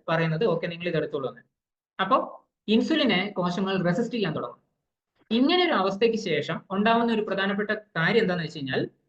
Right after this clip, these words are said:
ഇൻസുലിൻ റെസിസ്റ്റൻസുമായിട്ട് ബന്ധപ്പെട്ടിട്ട്, അല്ലെങ്കിൽ കൂടുതൽ ശരീരം ഇൻസുലിൻ ഉണ്ടാക്കേണ്ട ഒരു അവസ്ഥയായിട്ട് ബന്ധപ്പെട്ടിട്ടുള്ള, അല്ലെങ്കിൽ ഹൈപ്പർ ഇൻസുലിനീമിയ എന്ന് പറയും, ഇതുമായിട്ട് ബന്ധപ്പെട്ടിട്ടുള്ള പ്രശ്നങ്ങൾ ശരീരത്തിൽ ഉണ്ടാവുന്നു. ശരീരത്തിൽ, നമ്മുടെ ശരീരത്തിൽ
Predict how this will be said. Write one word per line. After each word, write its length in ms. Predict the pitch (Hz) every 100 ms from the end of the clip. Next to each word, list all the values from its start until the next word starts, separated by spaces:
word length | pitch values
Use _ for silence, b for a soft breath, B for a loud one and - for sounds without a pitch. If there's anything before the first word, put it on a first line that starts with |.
| _ _ _ _ _ _ _ _ _ _
ഇൻസുലിൻ 380 | 208 220 285 311 277
റെസിസ്റ്റൻസുമായിട്ട് 680 | - 214 247 247 220 214 208
ബന്ധപ്പെട്ടിട്ട്, 720 | 175 170 165 160 147 202 -
അല്ലെങ്കിൽ 440 | 185 196 208 254 -
കൂടുതൽ 520 | 208 214 247 269 277
ശരീരം 460 | 233 208 214 220
ഇൻസുലിൻ 400 | 202 202 269 233 202
ഉണ്ടാക്കേണ്ട 400 | 202 240 254 254
ഒരു 120 | 226
അവസ്ഥയായിട്ട് 460 | 180 170 190 170 160
ബന്ധപ്പെട്ടിട്ടുള്ള, 600 | 156 147 151 147 151 156 165
അല്ലെങ്കിൽ 220 | 170 170 _
ഹൈപ്പർ 340 | 202 226 240 262
ഇൻസുലിനീമിയ 560 | 220 214 208 190 180
എന്ന് 120 | 165
പറയും, 300 | 147 123 - - _ _ _
ഇതുമായിട്ട് 360 | 247 269 214 202
ബന്ധപ്പെട്ടിട്ടുള്ള 580 | 185 175 165 147 143 -
പ്രശ്നങ്ങൾ 500 | 180 165 185 175 302 -
ശരീരത്തിൽ 400 | 156 156 175 277
ഉണ്ടാവുന്നു. 360 | 196 139 - _ _ _ _ _ -
ശരീരത്തിൽ, 540 | 247 311 330 214 208
നമ്മുടെ 220 | 233 240 269
ശരീരത്തിൽ 540 | 226 226 226 247